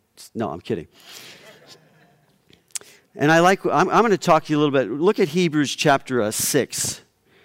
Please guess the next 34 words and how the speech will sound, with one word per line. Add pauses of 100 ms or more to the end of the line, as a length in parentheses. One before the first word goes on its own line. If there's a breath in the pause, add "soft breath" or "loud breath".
(1200 soft breath)
And
I'm
gonna
go
to
verse
nine
through
fifteen.
I,
I
wanna
look
just
a
little
bit, (140)
and
then
I
wanna
read
you
a
story (400 soft breath)
about
patience. (560)
And
that's
what
I
wanna
talk
about,